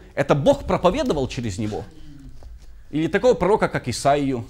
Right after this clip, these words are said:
вот, и Иеремия, скорбящего пророка – вот, и многого другого. Осия, который и так проповедовал странно своей жизнью и любовью к Гомер. Вот. И Бог многократно и в разных формах проповедовал. И можно изучать всю Библию фактически, чтобы увидеть,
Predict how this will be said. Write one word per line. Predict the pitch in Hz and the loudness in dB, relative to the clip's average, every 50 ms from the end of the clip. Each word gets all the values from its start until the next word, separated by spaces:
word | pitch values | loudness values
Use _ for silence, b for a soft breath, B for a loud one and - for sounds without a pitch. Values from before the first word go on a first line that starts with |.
| - - - b b b b b b b b b | -12 -18 -18 b b b b b b b b b
вот, | 110 107 - - | -6 -4 -2 0
и | 123 | 0
Иеремия, | 135 135 131 123 127 160 180 165 131 | 2 2 4 4 4 4 4 2 0
скорбящего | - - 139 131 127 135 123 110 - - 120 107 | 0 -2 -2 0 2 2 0 0 0 -4 -4 -4
пророка – | - 120 120 120 120 113 101 - 104 87 - - - - b b b b b b b b | -2 -2 -2 -2 -2 -2 -4 -4 -6 -8 -8 -10 -14 -18 b b b b b b b b
вот, | - 101 98 98 113 | -6 -6 -4 -2 -2
и | 127 | -2
многого | 151 170 165 143 147 143 | 0 0 0 0 0 0
другого. | 127 139 135 120 113 101 101 - - | 0 0 -2 -2 -2 -2 -2 0 4
Осия, | 160 202 196 - - 180 160 143 135 | 4 4 4 4 2 0 0 0 0
который | 127 - 139 - 139 139 131 | 0 -4 -6 -4 -4 -4 -2
и | |
так | - 139 123 - | -2 -2 -2 -2
проповедовал | - 127 - 135 131 135 123 113 117 120 110 | -4 -6 -4 -2 -2 -2 -2 -2 -2 -4 -4
странно | - - - 139 127 120 113 | -4 -4 -2 -2 -2 -2 -4
своей | 104 - - 117 113 113 107 | -6 -6 -6 -4 -4 -4 -4
жизнью | 90 135 151 139 - - 110 104 104 | -2 -2 -2 -2 -2 -4 -4 -4 -2
и | |
любовью | 104 110 107 110 127 113 104 101 98 | -2 -2 0 0 0 0 -2 -4 -6
к | 98 95 | -6 -4
Гомер. | 107 104 113 123 135 123 117 - - b b b b b b b b b b b b b | -4 -2 -2 -2 -4 -4 -6 -10 -18 b b b b b b b b b b b b b
Вот. | - 98 - - | -14 -14 -14 -10
И | - 143 | -6 -4
Бог | 131 110 110 254 269 262 - 135 | -4 0 4 4 4 4 2 0
многократно | 123 139 147 131 151 - - 196 214 214 214 175 156 | 0 0 0 0 -2 0 2 2 2 2 0 -2 -4
и | 143 135 | -2 0
в | 135 | 0
разных | 165 156 131 123 135 127 | 2 0 0 0 -4 -4
формах | - 190 190 156 151 127 - | -2 -2 -2 -2 -2 -4 -6
проповедовал. | - 135 127 - 147 151 156 123 95 87 71 71 92 | -6 -6 -6 -2 -2 0 0 0 -2 -4 -6 -6 -4
И | 117 | -2
можно | 135 151 131 131 147 151 | -2 0 0 -2 -2 -4
изучать | 120 139 151 - - 214 214 202 - - - b b b b | -4 -4 -6 -2 0 2 2 0 0 -4 -18 b b b b
всю | b - - 190 175 | b -6 -2 -2 0
Библию | 160 240 262 240 202 151 131 | 0 0 0 0 0 0 -2
фактически, | - - 120 - - 160 139 - 123 - - 123 | -2 -4 -6 -8 -8 -10 -8 -8 -10 -10 -10 -10
чтобы | - - 127 117 120 120 | -8 -6 -6 -4 -2 -2
увидеть, | 117 127 170 151 135 117 - | -2 -4 -4 -4 -4 -6 -8